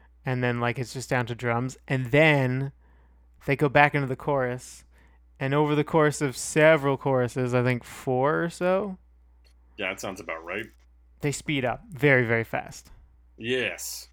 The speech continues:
Speaker 1: Yeah.
Speaker 2: So it's just like, it's like screaming at the end.
Speaker 1: Yeah. And again, slapstick. Musical slapstick.
Speaker 2: Slapstick, yeah.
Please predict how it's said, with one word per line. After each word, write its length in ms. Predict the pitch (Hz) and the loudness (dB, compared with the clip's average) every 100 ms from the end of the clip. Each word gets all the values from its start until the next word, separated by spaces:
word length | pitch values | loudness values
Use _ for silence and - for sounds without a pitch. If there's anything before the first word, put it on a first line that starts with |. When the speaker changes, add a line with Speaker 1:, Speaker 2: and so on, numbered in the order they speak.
| - | -14
Speaker 1:
Yeah. 320 | 131 117 110 113 _ _ _ _ _ _ _ _ _ _ _ _ _ _ _ | -10 -8 -8 -12 _ _ _ _ _ _ _ _ _ _ _ _ _ _ _
Speaker 2:
So 140 | - 101 | -8 -8
it's 120 | - | -8
just 160 | 110 | -8
like, 140 | 113 - | -8 -10
it's 120 | 92 | -12
like 120 | 90 | -12
screaming 840 | - - 98 - 101 101 107 85 78 | -10 -8 -8 -8 -8 -6 -8 -10 -14
at 80 | 80 | -20
the 160 | 82 - | -20 -20
end. 140 | - _ _ | -20 _ _
Speaker 1:
Yeah. 320 | 147 131 113 107 - _ - | -6 -4 -6 -10 -18 _ 0
And 140 | 170 | 2
again, 520 | 160 - 180 127 107 - - _ _ _ _ _ _ _ _ _ _ - _ _ | 2 2 4 2 -2 -12 -20 _ _ _ _ _ _ _ _ _ _ -20 _ _
slapstick. 600 | - 165 139 - 135 - _ _ _ 151 | -2 2 2 0 -12 -14 _ _ _ 0
Musical 320 | 151 127 143 | 0 0 -6
slapstick. 300 | 117 127 165 196 | -4 -2 0 -2
Speaker 2:
Slapstick, 180 | 107 - | -4 -6
yeah. 280 | 151 117 | -4 -4